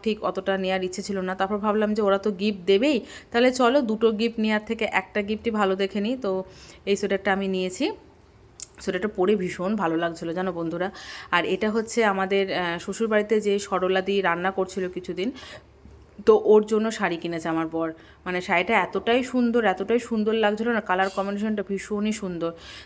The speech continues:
তো সবার জন্য কিনেছি, ওর জন্য কিনেছি। শাড়িটা খুব সুন্দর হয়েছে। এবার তোমাদের দেখাবো হচ্ছে এটা আমার শাড়ি। এই শাড়িটা কিনেছে, আর এই শাড়িটা specially আমার হাজব্যান্ড আমাকে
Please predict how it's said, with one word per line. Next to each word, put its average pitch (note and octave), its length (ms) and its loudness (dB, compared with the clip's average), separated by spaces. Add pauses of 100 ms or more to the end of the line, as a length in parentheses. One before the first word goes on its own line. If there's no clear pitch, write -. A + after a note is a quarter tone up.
তো D4 100 2
সবার B3 300 2
জন্য B3+ 220 2
কিনেছি, A#3 380 -2
ওর G3+ 180 4
জন্য G#3 300 0
কিনেছি। G3 400 -4
শাড়িটা F#3+ 300 -4
খুব G#3+ 160 -12
সুন্দর F3 360 -4
হয়েছে। E3+ 320 -6 (440)
এবার A3 180 2
তোমাদের G3+ 340 0
দেখাবো F#3+ 320 -2
হচ্ছে G3 260 0
এটা G#3 160 0
আমার E3 180 -4
শাড়ি। D#3+ 340 -4 (320)
এই G3+ 100 2
শাড়িটা G#3+ 360 2
কিনেছে, G3+ 380 0
আর F#3+ 60 4
এই F3+ 100 2
শাড়িটা F#3+ 260 -2
specially G3+ 500 -2
আমার F#3 220 0
হাজব্যান্ড F3 460 -4
আমাকে F#3+ 240 -2